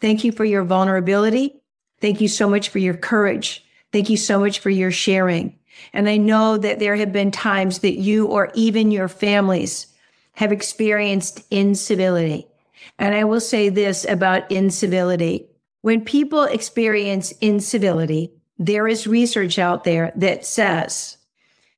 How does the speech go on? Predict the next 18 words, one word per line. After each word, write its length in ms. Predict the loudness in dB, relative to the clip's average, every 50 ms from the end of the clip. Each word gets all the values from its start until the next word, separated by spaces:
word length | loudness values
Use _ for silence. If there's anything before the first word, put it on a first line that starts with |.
| _ _ _ _ -4
if 180 | -2 -2 -2 0
I 200 | 0 2 2 0
happen 380 | 0 0 -2 -2 0 2 2 2
to 100 | 2 2
be 180 | 2 0 0
the 140 | 0 -2 -2
target 580 | -4 -2 0 0 2 2 2 0 -2 -2 -4 -8 -18 _ _ _ _ _ _ _ _ _ -2
of 240 | 0 0 0 0 0
this 420 | 0 0 0 -2 -6 -10 -14 -14 -8
type 380 | -4 0 0 0 0 -2 -2
of 220 | -2 0 0 0 0
behavior, 680 | 0 0 0 0 2 0 0 0 -2 -4 -4 -6 -12 _ _ _ _ -4
it 180 | -2 -2 -2 -2 0
impacts 760 | 2 2 2 0 0 0 -2 -2 -2 -4 -8 -14 -14 _ -4
our 320 | -2 0 2 2 0 0 0 0
emotions, 920 | 0 2 2 2 2 2 0 0 0 0 0 0 0 -2 -4 -10 -12 -14 _ _ _ _ _ _ _ _ _ _ _ -4
our 240 | -2 0 2 2 2
motivation, 1000 | 2 2 4 2 2 2 0 0 0 2 0 0 0 0 0 2 2 2 0